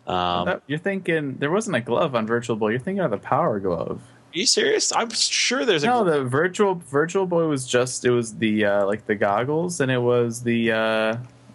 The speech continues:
Speaker 2: uh, a controller.
Speaker 1: The Power Glove was awesome.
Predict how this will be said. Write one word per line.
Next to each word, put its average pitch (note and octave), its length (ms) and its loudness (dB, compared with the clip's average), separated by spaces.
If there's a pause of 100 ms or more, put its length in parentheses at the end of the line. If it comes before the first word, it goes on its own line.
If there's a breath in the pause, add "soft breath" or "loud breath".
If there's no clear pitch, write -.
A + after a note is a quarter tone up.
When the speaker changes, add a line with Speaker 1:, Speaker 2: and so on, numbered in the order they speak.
Speaker 2:
uh, A2+ 280 2 (120)
a A#2+ 80 0
controller. A#2+ 500 -2 (1300)
Speaker 1:
The - 60 -12
Power C3 440 0
Glove F#2+ 300 -10
was F2+ 280 -8
awesome. E2 440 -4